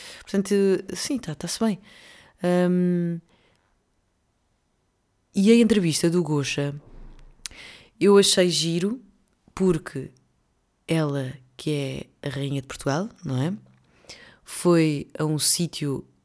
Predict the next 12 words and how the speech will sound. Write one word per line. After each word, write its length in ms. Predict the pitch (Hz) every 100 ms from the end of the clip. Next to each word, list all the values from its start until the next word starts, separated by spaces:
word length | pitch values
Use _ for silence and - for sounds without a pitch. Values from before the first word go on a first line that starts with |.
| -
que 200 | - 170
é 240 | 156 127 - -
de 80 |
um 80 | 147
grande 220 | 139 131
amigo 180 | 127 123
dela, 340 | 131 139 208 262 _ _ _ _
ou 120 | 131
era, 200 | 127 143
não 120 | 185
sei. 160 | 123 - _ - - - - - _ -
Ah, 460 | 165 165 160 160